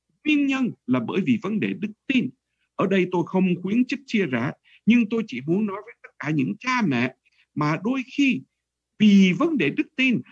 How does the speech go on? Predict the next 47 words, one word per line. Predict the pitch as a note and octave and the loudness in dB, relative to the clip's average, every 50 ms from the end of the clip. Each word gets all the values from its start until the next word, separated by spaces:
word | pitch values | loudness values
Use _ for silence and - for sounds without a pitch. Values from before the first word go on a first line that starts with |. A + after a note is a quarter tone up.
| _ _ | _ _
làm | - - F3+ F#3+ G3+ G#3 | -6 -4 0 2 2 2
cho | G#3+ B3+ | 2 0
con | - - C4 B3 G#3 | -2 -2 -2 0 2
người | D#3+ C#3 C#3+ | 2 2 2
mình | D3 D3+ C#3+ C3+ B2+ - | 2 2 2 2 0 -2
phải, | B2+ A#2 A#2+ D3+ F#3+ F#3 - _ _ _ - | -4 -4 -2 -2 -2 -4 -8 _ _ _ -6
gọi | G#2+ G2+ A#2 | -4 -2 0
là, | C3 A#2+ A2+ G#2 - _ _ _ _ _ _ _ _ _ _ _ _ - | 0 0 -2 -4 -8 _ _ _ _ _ _ _ _ _ _ _ _ -6
bực | - - - _ - | -6 -6 -6 _ -6
tức | D4+ - - | -6 -6 -4
với | - A3 A3 | -2 -4 -2
con | A3 G3+ F#3+ F3 F3+ | -2 -2 -4 -4 -4
cái | - F3+ A3 | -6 -4 -2
đến | G3+ F#3+ B3 A#3 | 0 2 2 2
độ | F3+ C3+ - - | 2 0 -2 -4
chia | - - F#3 E3 | -4 -2 -4 -2
rẽ, | - A#2+ A2+ A2+ - _ _ _ _ - | -2 -4 -8 -8 -10 _ _ _ _ -4
đôi | A3+ B3+ B3+ - | -2 -2 0 0
khi | - A#3+ G#3+ | -2 -2 -2
là | D3 A#2 | -2 -4
sự | G#2+ - - F#2 - | -6 -6 -8 -8 -6
cần | - G#2+ G2+ G2 F#2+ | -6 -6 -6 -4 -4
thiết. | - E3+ F3 F3 - _ _ _ _ _ _ _ _ | -4 -4 -4 -6 -12 _ _ _ _ _ _ _ _
Tôi | - F#3 F3+ F3+ | -2 -2 -2 0
chỉ | - | 0
muốn | C3+ C3 E3+ E3+ | -2 -2 -2 -4
kết | - G#3+ G#3+ | -4 -6 -4
luận | - A2+ G#2 G#2 B2+ | -4 -4 -4 -2 -2
như | D3 C#3+ C#3 | -4 -4 -6
thế | - D#3 | -8 -12
này. | D3 - E2 - _ _ _ _ _ _ - - - - _ - | -14 -14 -16 -20 _ _ _ _ _ _ -20 -20 -20 -20 _ -2
Việc | - G3 F#3+ F#3 F#3+ - _ | 2 2 2 2 0 -4 _
anh | - A#3 B3 B3+ B3 - - | -4 -4 -4 -4 -4 -6 -6
chị | - B2+ B2 B2 - - | -2 0 0 0 0 -2
em | - F#3+ F#3+ F#3 F#3 E3+ - - - | -4 -2 -2 -2 -2 -4 -8 -8 -4
bực | - G3+ G3+ - - | -2 -2 -2 -4 -4
mình | F3+ G3 F3 F3+ F3+ | -2 -2 -2 0 0
với | A#3 A#3 A#3 | -2 -4 -2
con | A3 G#3 G#3 G3+ | -4 -4 -4 -4
cái | - F#3+ A3+ B3+ G#3 D#3+ | -6 -4 -4 -4 -4 -4
và | A#2+ A#2 - | -6 -6 -4
đôi | G3 A3+ A#3+ A3+ - | -4 -4 -4 -4 -4
khi | - A#3 A3 | -6 -6 -4
đem | - G3+ G#3 G#2 - | -4 -4 -4 -4 -4
sự | - - A2 | -6 -8 -8
bất | - G#3+ G#3+ - | -8 -8 -10 -8
hòa | - C#3+ B2 G2+ | -6 -6 -6 -6